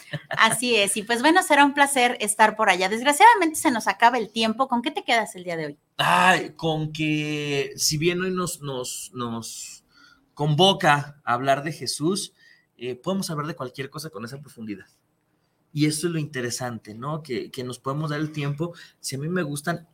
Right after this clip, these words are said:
Speaker 2: los superhéroes, darles a profundidad. Si a mí me gusta la comida, darles a profundidad, ¿no? Creo que los seres humanos podemos y tenemos la capacidad de realmente desglosar cosas para hacerlas,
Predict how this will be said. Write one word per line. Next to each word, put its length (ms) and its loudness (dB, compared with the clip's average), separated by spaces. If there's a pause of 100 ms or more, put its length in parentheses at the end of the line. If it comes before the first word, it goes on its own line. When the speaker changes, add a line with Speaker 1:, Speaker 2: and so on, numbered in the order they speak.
Speaker 2:
los 220 0
superhéroes, 680 -4
darles 500 -4
a 80 -6
profundidad. 680 -4
Si 120 -6
a 20 -4
mí 100 -2
me 120 -2
gusta 260 -4
la 160 -2
comida, 400 -6 (320)
darles 480 4
a 80 -2
profundidad, 760 -6
¿no? 140 -8
Creo 200 -8
que 80 -6
los 140 -4
seres 200 -8
humanos 340 -4
podemos 600 -2
y 60 -12
tenemos 380 -8
la 120 -6
capacidad 580 -2 (460)
de 140 4
realmente 580 2
desglosar 640 -4
cosas 480 0
para 240 2
hacerlas, 640 0